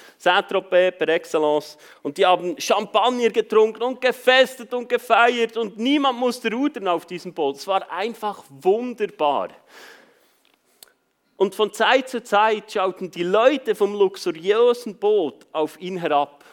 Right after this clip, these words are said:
und dachten, die arme Person. Und er war am Rudern und Rudern.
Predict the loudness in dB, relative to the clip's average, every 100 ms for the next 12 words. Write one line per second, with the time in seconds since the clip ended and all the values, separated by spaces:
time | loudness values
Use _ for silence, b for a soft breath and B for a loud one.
0 | B _ -12 0 0 0 -12 -18 _ b
1 | b b b b b _ _ _ _ -8
2 | -4 -2 -2 -4 -8 -10 -12 b b b
3 | b b b b b b b _ b b
4 | b -16 -12 -8 -10 -12 -20 b b b
5 | b b b b b b b b _ _
6 | _ B B B B B 2 2 6 6
7 | 6 2 -2 0 2 0 -2 -8 -4 -4
8 | -2 -4 -4 0 -2 2 2 2